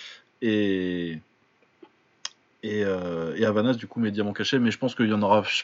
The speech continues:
ça, ça m'étonnerait que je redécouvre dans l'histoire un, un combattant dont, dont j'avais jamais entendu parler comme Havanas, tu vois. Il y a des mecs,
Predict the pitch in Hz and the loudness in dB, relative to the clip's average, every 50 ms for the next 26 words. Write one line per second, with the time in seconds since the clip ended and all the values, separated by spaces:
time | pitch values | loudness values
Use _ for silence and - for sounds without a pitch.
0 | - - - - - 110 - 143 156 170 151 160 147 151 165 160 - 135 127 120 | -4 -4 -4 -4 2 4 6 6 6 6 4 2 2 4 2 2 2 2 4 4
1 | 120 117 117 113 110 110 110 107 107 127 120 123 120 - - 127 113 117 110 107 | 4 4 4 2 2 0 -2 -2 -2 -2 -2 -2 0 0 -2 0 0 0 0 -2
2 | - - - 120 120 110 104 101 101 98 - - 98 104 - 107 107 104 104 - | -4 -6 -6 -4 -4 -4 -4 -6 -8 -8 -8 -8 -8 -6 -6 -6 -6 -6 -6 -4
3 | 113 107 104 101 104 104 117 127 120 131 127 131 135 123 143 139 143 147 139 - | -4 -4 -4 -4 -2 2 2 6 6 8 8 8 6 6 6 6 6 4 2 2
4 | 143 135 131 120 127 123 127 131 117 117 110 110 104 107 104 113 113 - - 101 | 0 -2 0 0 0 -2 -2 -2 -2 -4 -4 -4 -4 -4 -4 -6 -6 -8 -10 -10
5 | 98 104 101 95 95 95 95 - - - - - - - - 117 117 120 120 127 | -10 -10 -10 -10 -12 -14 -16 -18 -18 -16 -16 -16 -16 -2 6 6 6 8 8 6
6 | 131 147 139 - | 4 4 2 2